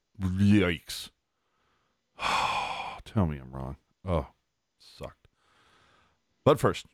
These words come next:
if you're new to the podcast, remember to subscribe, follow us on social media if you wanna join on YouTube. And, uh, I,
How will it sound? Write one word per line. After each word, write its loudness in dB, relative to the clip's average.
if 4
you're 4
new 6
to 8
the -2
podcast, 4
remember 4
to -14
subscribe, 2
follow 4
us 0
on 2
social 0
media 6
if 0
you 2
wanna 4
join 2
on 4
YouTube. 4
And, -2
uh, 6
I, 2